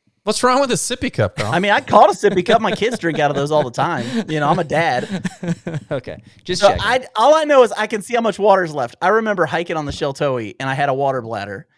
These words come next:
Speaker 3: Okay.
Speaker 2: And I didn't realize it was getting low,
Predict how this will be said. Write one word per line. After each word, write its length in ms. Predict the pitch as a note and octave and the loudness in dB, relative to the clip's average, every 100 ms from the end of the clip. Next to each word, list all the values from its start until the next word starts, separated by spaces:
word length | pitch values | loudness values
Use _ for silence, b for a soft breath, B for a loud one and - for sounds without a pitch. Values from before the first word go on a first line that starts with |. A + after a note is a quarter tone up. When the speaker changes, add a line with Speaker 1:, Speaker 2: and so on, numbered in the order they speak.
| _ _ | _ _
Speaker 3:
Okay. 240 | C#3+ B2+ F#2+ | -12 -8 -6
Speaker 2:
And 140 | D3+ | -4
I 120 | D3+ F#3+ | -2 -2
didn't 200 | F#3 D#3 | -4 -2
realize 380 | E3+ E3+ D3 | 2 4 2
it 20 | D3 | -2
was 140 | C3+ | -8
getting 260 | D3 D3 B2+ | -6 -6 -6
low, 480 | B2 C3+ D3+ G#3+ | -4 -2 -2 -4